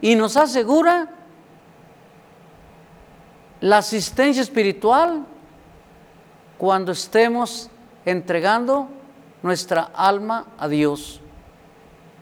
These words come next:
La gran promesa salida del corazón de Cristo, un amor grande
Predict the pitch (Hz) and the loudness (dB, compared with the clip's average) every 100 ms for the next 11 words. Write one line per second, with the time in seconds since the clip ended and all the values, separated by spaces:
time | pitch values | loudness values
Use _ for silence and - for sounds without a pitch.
0 | - - - 175 - - - - - - | -20 -20 -20 -20 -20 -20 -20 -20 -20 -20
1 | - - - - - - - 170 180 226 | -20 -20 -20 -20 -20 -20 -2 0 2 2
2 | 262 240 220 214 247 247 254 226 226 208 | 2 0 -2 0 0 0 -2 0 0 2
3 | 247 247 226 214 208 - 240 240 220 240 | 4 4 2 2 0 0 -2 0 0 0
4 | 269 214 - 170 113 - - - - - | 0 -2 -6 -8 -8 -18 -20 -20 -20 -20
5 | - 220 254 240 240 254 233 247 294 285 | -10 -2 2 2 4 2 4 4 4 2
6 | 247 208 165 | 2 0 -4